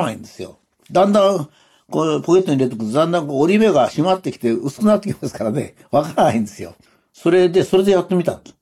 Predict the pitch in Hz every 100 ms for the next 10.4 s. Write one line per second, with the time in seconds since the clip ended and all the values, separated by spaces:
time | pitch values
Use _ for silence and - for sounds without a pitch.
0 | _ - 131 - - _ _ _ - 123
1 | 185 214 254 247 240 233 226 - _ _
2 | - 180 - 277 320 294 247 208 202 202
3 | 220 226 165 190 240 - 233 208 185 135
4 | - 113 143 131 - 117 - 101 - 147
5 | 139 175 240 233 - 294 269 240 196 151
6 | 143 170 196 180 139 113 127 175 185 151
7 | 180 202 143 135 131 - _ _ _ -
8 | - 104 117 226 262 294 302 247 160 143
9 | - 147 190 220 - 113 - _ _ _
10 | - 180 247